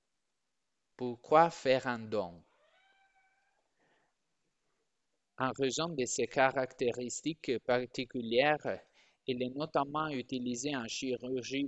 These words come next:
vasculaire en cas de remplacement de prothèses infectées, revascularisation de membrane inférieure avec sauvetage de membres, pontage fémoropoplité.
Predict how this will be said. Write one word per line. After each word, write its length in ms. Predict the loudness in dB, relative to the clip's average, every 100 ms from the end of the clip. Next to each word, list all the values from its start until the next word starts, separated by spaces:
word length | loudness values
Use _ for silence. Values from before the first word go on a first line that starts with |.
| 0
vasculaire 720 | -2 -2 -8 -4 0 0 0
en 160 | -4 -4
cas 200 | -2 0
de 120 | -2
remplacement 800 | -4 -6 -4 -2 -2 -2 -4 -4
de 160 | -4
prothèses 600 | -6 -2 -2 0 0 0
infectées, 760 | -4 -8 -6 -8 -6 -2 0 -2 _ _ _ _ _ _ _
revascularisation 1300 | 0 0 2 0 0 0 0 0 -2 0 0 -2 -6 -6
de 200 | -2 -2
membrane 680 | -4 -8 -8 -4 -4 -4
inférieure 760 | -4 -6 -2 -2 0 2 2 2
avec 240 | 0 0 -2
sauvetage 640 | -4 -4 0 0 -2 -4
de 100 | -4
membres, 640 | -2 -2 -2 -4 -6 -6 -8 _ _ -20 _
pontage 640 | -4 -4 2 4 4 4 -2 -2
fémoropoplité. 1200 | -4 -2 2 4 4 4 0 0 -4 -4 -4 -6